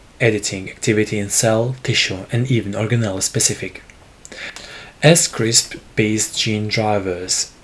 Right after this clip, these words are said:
a technology that allows a genomic change to spread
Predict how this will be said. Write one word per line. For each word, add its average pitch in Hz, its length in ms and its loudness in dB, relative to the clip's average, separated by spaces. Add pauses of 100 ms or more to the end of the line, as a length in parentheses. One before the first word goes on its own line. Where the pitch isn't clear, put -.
(120)
a 110 100 0
technology 139 520 2
that 120 140 2
allows 113 540 2
a 104 100 -2
genomic 110 460 -2
change 104 400 0
to - 100 -6
spread 107 560 0